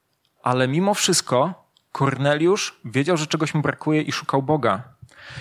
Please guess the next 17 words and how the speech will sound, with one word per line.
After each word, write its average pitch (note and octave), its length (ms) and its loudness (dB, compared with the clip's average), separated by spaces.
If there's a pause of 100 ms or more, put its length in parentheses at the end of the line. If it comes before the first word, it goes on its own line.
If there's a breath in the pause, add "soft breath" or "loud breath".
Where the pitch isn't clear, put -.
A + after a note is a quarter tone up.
I D3+ 80 0
to, - 140 2
o - 40 -2
czym G#3 160 -4
możemy G3 340 2
przeczytać, D3 720 0 (600)
e, A2+ 280 4
w B2 100 -6
Dziejach D#3+ 300 2
Apostolskich, D3 680 0
to C#3+ 140 0
to, D#3 420 2 (680)
że A#2 220 -2
Bóg C3+ 480 0
objawił E3 440 2
się D3 160 2
Korneliuszowi. C#3 920 2